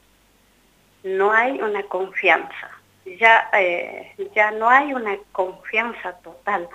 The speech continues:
aunque no todos sean así. Eso también quiero aclarar. No todos sean así. Me parece que hay profesionales que son realmente sensibles y nosotros lo conocemos.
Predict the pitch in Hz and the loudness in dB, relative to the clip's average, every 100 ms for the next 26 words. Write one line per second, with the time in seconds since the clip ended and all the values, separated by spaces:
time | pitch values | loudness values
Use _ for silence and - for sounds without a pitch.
0 | - - - - 220 226 - 240 240 320 | -16 -16 -10 6 6 6 -2 -2 0 0
1 | - - _ - 302 302 214 - - 180 | -2 -18 _ 8 10 10 6 -4 -8 -6
2 | 156 156 - - - _ _ _ _ _ | -8 -10 -12 -12 -16 _ _ _ _ _
3 | _ _ _ 226 233 262 226 196 196 - | _ _ _ 0 0 2 4 4 0 0
4 | 180 160 - 170 160 165 - _ _ _ | 2 2 -2 -6 -8 -10 -20 _ _ _
5 | _ _ _ 196 196 214 254 320 - _ | _ _ _ -12 -6 4 4 4 -4 _
6 | _ _ _ - 247 294 208 - 180 160 | _ _ _ 8 10 10 6 2 -6 -6
7 | - - - - _ _ _ _ _ _ | -8 -14 -16 -18 _ _ _ _ _ _
8 | _ _ _ _ _ - - _ _ _ | _ _ _ _ _ -20 -20 _ _ _
9 | _ 190 185 180 190 226 240 - 214 208 | _ 2 6 6 6 2 -4 -6 -8 -8
10 | - 220 240 196 - - 165 - - - | -4 0 2 0 -6 -6 -6 -8 -12 -10
11 | 165 165 165 - 196 196 - 233 240 - | -8 -8 -10 -12 -10 -10 -6 -6 -8 -12
12 | - 185 180 185 175 175 - 220 180 - | -8 -6 -6 -8 -8 -10 -8 -8 -8 -8
13 | 185 180 185 196 175 165 - - 165 170 | -6 -4 -4 -4 -6 -8 -12 -10 -8 -2
14 | 208 285 208 190 175 - 165 | 0 0 -2 -4 -6 -12 -14